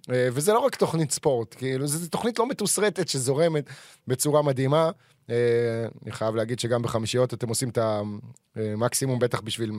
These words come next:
אה, טלוויזיה ישראלית בהקשר הזה, ובשביל כאלה שלא שיחקו ב-N B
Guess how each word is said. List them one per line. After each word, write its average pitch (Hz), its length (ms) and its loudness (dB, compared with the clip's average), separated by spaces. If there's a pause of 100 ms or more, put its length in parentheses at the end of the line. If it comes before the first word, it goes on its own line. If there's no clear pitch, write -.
(180)
אה, 107 260 -12
טלוויזיה 131 420 0
ישראלית 120 460 -2
בהקשר 139 340 0
הזה, 143 200 4 (400)
ובשביל 110 300 -4
כאלה 123 180 2
שלא 120 180 0
שיחקו 120 280 -2
ב-N 117 220 0
B 107 40 -2